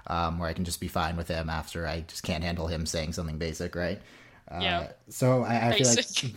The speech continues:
Speaker 1: <laughs> basic, not like basic, like
Speaker 2: <laughs> Why do you
Speaker 1: slang.
Speaker 2: be so basic?
Speaker 1: Not that,
Speaker 2: You'll
Speaker 1: not the
Speaker 2: say.
Speaker 1: slang version of basic, the, um, <laughs> literal
Speaker 2: Oh,
Speaker 1: version meaning of
Speaker 2: yeah, no,
Speaker 1: basic,
Speaker 2: I
Speaker 1: yeah. And, uh,
Speaker 2: Huh.
Speaker 1: so I think that's a really realistic portrayal. I don't know what to think of that turning into Jerry wanting money. I feel like that's, is, do you think that, I feel like a potential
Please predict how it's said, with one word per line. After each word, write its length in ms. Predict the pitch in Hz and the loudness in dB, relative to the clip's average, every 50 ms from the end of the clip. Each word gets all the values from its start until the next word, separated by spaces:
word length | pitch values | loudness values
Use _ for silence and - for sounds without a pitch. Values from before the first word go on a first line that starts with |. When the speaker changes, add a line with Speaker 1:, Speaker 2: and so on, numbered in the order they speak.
| - - | -8 -12
Speaker 1:
<laughs> 260 | - - - 147 131 | -10 -6 -4 -2 4
basic, 380 | 113 147 151 135 - 147 139 143 | 8 8 8 8 6 4 4 4
not 180 | 151 151 143 135 | 6 6 8 8
like 200 | 143 131 110 101 | 8 8 6 6
basic, 440 | - 117 117 110 - 117 101 - - | 6 6 6 6 6 4 2 2 2
like 300 | 98 95 90 85 85 - | 2 2 2 2 0 -2
Speaker 2:
<laughs> 120 | - - | -2 2
Why 160 | - 254 254 | 6 8 8
do 60 | - - | 8 8
you 100 | 202 - | 6 6
Speaker 1:
slang. 20 | |
Speaker 2:
be 40 | - | 6
so 180 | 196 - - 381 - - | 6 6 4 4 2 0
basic? 360 | - 220 214 285 - - - | -4 -2 -2 -2 -4 -2 4
Speaker 1:
Not 360 | - 135 147 160 208 202 147 143 | 10 12 12 12 12 12 10 10
that, 260 | 151 147 160 170 147 135 120 - - 113 113 107 | 10 10 10 8 6 -4 -6 -2 0 0 0 0
Speaker 2:
You'll 100 | 110 101 | 0 0
Speaker 1:
not 180 | 113 117 117 | 0 0 0
the 80 | - - | 0 0
Speaker 2:
say. 80 | - - | 2 4
Speaker 1:
slang 320 | 123 117 117 110 110 104 | 4 4 6 4 4 2
version 340 | 95 95 87 90 82 82 80 | 2 0 -2 -2 -2 -4 -6
of 80 | 71 69 | -6 -8
basic, 360 | 71 64 - - 71 - - | -8 -8 -8 -10 -10 -10 -8
the, 260 | 90 90 87 85 85 | -8 -6 -4 -4 -4
um, 300 | 82 78 78 76 82 95 95 - - - - - - - | -2 -4 -2 -2 0 2 2 2 0 -2 -6 -8 -10 -10
<laughs> 440 | - - - - - - - - - 110 | -10 -12 -12 -10 -10 -10 -10 -6 0 4
literal 320 | 110 123 127 123 110 98 | 4 6 6 6 4 4
Speaker 2:
Oh, 80 | 92 90 | 2 2
Speaker 1:
version 360 | 85 87 82 82 80 80 78 87 | 0 -2 -2 -2 -4 -4 -6 -6
meaning 240 | 82 73 69 69 | -6 -8 -8 -8
of 60 | 76 - | -6 -6
Speaker 2:
yeah, 100 | 175 175 | -6 -6
no, 60 | - | -6
Speaker 1:
basic, 280 | - - - - 127 | -8 -10 -10 -10 -10
Speaker 2:
I 40 | 180 | -10
Speaker 1:
yeah. 100 | 170 127 - - - - - - - - | -10 -10 -12 -16 -20 -20 -18 -10 -4 0
And, 260 | 98 98 98 98 98 | 0 2 2 2 0
uh, 260 | 101 98 95 92 92 90 90 87 | 2 2 2 0 0 -2 -4 -6
Speaker 2:
Huh. 0 | 85 - - - - - 107 | -8 -12 -14 -18 -18 -16 -16
Speaker 1:
so 180 | 117 - - 135 | -10 -2 0 2
I 80 | 131 | 2
think 160 | 123 143 143 131 | 4 2 2 2
that's 160 | 131 117 113 | 2 2 4
a 60 | 123 | 4
really 160 | 117 110 107 | 4 6 6
realistic 340 | 101 101 95 - - 87 - | 6 4 4 2 -2 -4 -6
portrayal. 300 | - 85 - 101 87 76 | -4 -2 0 0 2 4
I 100 | 82 110 | 4 6
don't 120 | 147 165 | 6 8
know 80 | 160 151 | 8 8
what 100 | 147 143 | 8 8
to 80 | - 120 | 6 6
think 160 | 127 117 110 | 6 6 6
of 220 | 101 95 92 90 | 6 2 0 0
that 160 | 101 101 98 | 0 0 2
turning 260 | - 110 104 95 95 92 | 4 2 4 4 4 2
into 160 | 90 - 92 | 2 0 0
Jerry 240 | 90 95 90 85 82 | 2 2 4 4 2
wanting 320 | 78 80 76 - 76 78 | 2 0 -2 -2 -4 -2
money. 300 | 85 82 78 67 67 71 | -2 -2 -2 -4 -6 -6
I 60 | 76 78 | -6 -2
feel 140 | - 110 | 0 2
like 140 | 101 95 90 | 2 2 2
that's, 320 | 101 98 90 85 - - - | 2 2 2 2 0 -4 -2
is, 480 | 92 98 98 90 98 110 107 98 104 | 0 0 0 0 0 -2 -2 -2 -4
do 120 | 107 107 120 | 0 2 2
you 40 | |
think 320 | 120 139 135 131 - 120 127 | 4 6 4 4 4 0 0
that, 160 | 139 127 113 | 0 2 6
I 80 | 139 135 | 6 6
feel 140 | 131 180 | 6 6
like 120 | 175 160 165 | 6 6 6
a 100 | 156 127 | 4 4
potential 840 | - - - - 151 156 151 - - 160 139 131 127 123 120 123 | 4 0 -2 0 2 2 2 4 4 6 6 6 6 4 4 0